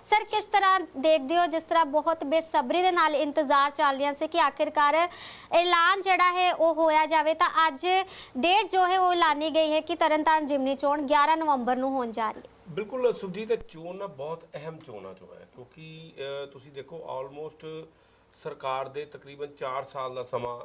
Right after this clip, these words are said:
Speaker 2: ਤਕਰੀਬਨ ਜਿਹੜਾ ਹੈ ਉਹ ਪੂਰਾ ਹੋ ਰਿਹਾ ਮਾਰਚ ਦੇ ਮਹੀਨੇ।
Speaker 1: ਹੂੰ।
Speaker 2: ਤਾਂ ਤਕਰੀਬਨ ਇੱਕ ਸਾਲ ਦੋ ਕੁ ਮਹੀਨੇ ਸਰਕਾਰ ਕੋਲ ਰਹਿ ਗਏ ਹੈ। ਤਾਂ ਇਸ ਵੇਲੇ ਐਂਟੀ ਇਨਕੰਪੈਂਸੀ ਫੈਕਟਰ ਜਿਹੜਾ ਹੈ ਉਹ ਸਰਕਾਰ ਦੇ ਅੱਗੇ ਆ ਸਕਦਾ ਹੈ। ਦੂਸਰੀ ਗੱਲ, ਤਰਨਤਾਰਨ ਦੀ ਸੀਟ ਪੰਜਾਬ ਦੇ ਬਾਕੀ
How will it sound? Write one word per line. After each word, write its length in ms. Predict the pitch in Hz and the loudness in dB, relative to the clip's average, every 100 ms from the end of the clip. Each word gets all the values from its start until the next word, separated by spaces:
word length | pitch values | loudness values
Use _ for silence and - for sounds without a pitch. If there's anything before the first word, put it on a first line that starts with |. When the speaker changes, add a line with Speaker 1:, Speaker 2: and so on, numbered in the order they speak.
| - | -18
Speaker 2:
ਤਕਰੀਬਨ 480 | 117 - 139 139 123 | -20 -20 -16 -14 -12
ਜਿਹੜਾ 240 | 104 104 98 | -12 -10 -10
ਹੈ 220 | 104 123 | -12 -14
ਉਹ 160 | 127 120 | -16 -16
ਪੂਰਾ 300 | - 117 120 | -14 -2 -2
ਹੋ 180 | 104 107 | 0 -2
ਰਿਹਾ 140 | 117 | -2
ਮਾਰਚ 300 | 117 202 202 - | 0 -2 -2 -8
ਦੇ 60 | 107 | -10
ਮਹੀਨੇ। 340 | 92 85 180 - - | -10 -14 -20 -18 -12
Speaker 1:
ਹੂੰ। 200 | 226 196 - - - | -10 -12 -16 -12 -4
Speaker 2:
ਤਾਂ 100 | 180 | -2
ਤਕਰੀਬਨ 440 | 180 170 180 190 | -4 -8 -6 -6
ਇੱਕ 180 | 196 - | -6 -10
ਸਾਲ 340 | - 156 151 | -8 -4 -4
ਦੋ 240 | 156 135 135 | -6 -8 -10
ਕੁ 140 | 135 | -8
ਮਹੀਨੇ 500 | 131 110 104 104 117 - | -10 -8 -8 -8 -10 -14
ਸਰਕਾਰ 320 | 107 - 104 | -16 -8 -8
ਕੋਲ 200 | 98 104 | -8 -10
ਰਹਿ 140 | 101 95 | -10 -10
ਗਏ 180 | 92 | -14
ਹੈ। 80 | 90 - _ - - - - | -18 -20 _ -20 -20 -20 -8
ਤਾਂ 80 | 202 - | -8 -6
ਇਸ 260 | 214 214 220 | -6 -6 -2
ਵੇਲੇ 560 | 233 226 226 226 226 - | 0 2 2 4 2 0
ਐਂਟੀ 520 | 160 160 - 190 180 | -2 -4 -8 -10 -10
ਇਨਕੰਪੈਂਸੀ 720 | 170 165 151 143 139 143 156 | -8 -6 -4 -4 -6 -8 -16
ਫੈਕਟਰ 460 | 147 131 - - 127 | -10 -10 -10 -10 -10
ਜਿਹੜਾ 320 | 120 107 107 | -8 -8 -8
ਹੈ 100 | 110 | -8
ਉਹ 160 | - 127 | -10 -12
ਸਰਕਾਰ 520 | - 113 - 104 101 | -12 -12 -6 -6 -6
ਦੇ 120 | 113 | -8
ਅੱਗੇ 220 | 107 120 | -10 -8
ਆ 180 | 110 - | -8 -10
ਸਕਦਾ 320 | 95 - 90 | -14 -14 -14
ਹੈ। 140 | - - - - - - - - | -16 -18 -20 -20 -20 -20 -20 -12
ਦੂਸਰੀ 340 | 170 208 185 190 | -8 -8 -8 -6
ਗੱਲ, 160 | 175 | -6
ਤਰਨਤਾਰਨ 680 | - 190 214 233 220 202 208 | -4 -2 -2 -2 -2 -4 -4
ਦੀ 100 | 202 | -10
ਸੀਟ 440 | 185 160 170 170 190 | -14 -14 -14 -12 -14
ਪੰਜਾਬ 540 | - 139 131 131 139 | -10 -4 -2 -2 -6
ਦੇ 100 | 156 | -10
ਬਾਕੀ 720 | 127 120 120 - 156 160 | -4 -4 -4 -8 -14 -12